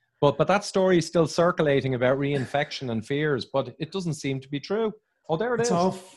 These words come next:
Speaker 2: it's all fear-mongering. Yeah, the Korea Herald, tests and recovered patients found false positives, not reinfections, experts say,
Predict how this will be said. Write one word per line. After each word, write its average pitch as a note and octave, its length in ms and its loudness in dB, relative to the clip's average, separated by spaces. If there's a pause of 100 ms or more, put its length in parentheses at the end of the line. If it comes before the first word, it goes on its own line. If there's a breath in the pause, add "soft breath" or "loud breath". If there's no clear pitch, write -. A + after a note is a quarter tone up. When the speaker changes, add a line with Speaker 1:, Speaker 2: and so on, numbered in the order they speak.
(140)
Speaker 2:
it's F#3+ 140 -4
all G#3 140 4
fear-mongering. F3+ 720 2
Yeah, F#3+ 200 2
the E3 100 0
Korea E3 320 0
Herald, D#3+ 480 0
tests - 320 -4
and E3 100 -2
recovered D3+ 360 -4
patients D3+ 360 -4
found D3 280 -6
false C#3+ 240 -4
positives, C#3 540 -4 (420 soft breath)
not D3+ 180 -4
reinfections, C3+ 760 -6 (340 soft breath)
experts C#3 400 -6
say, C3+ 300 -2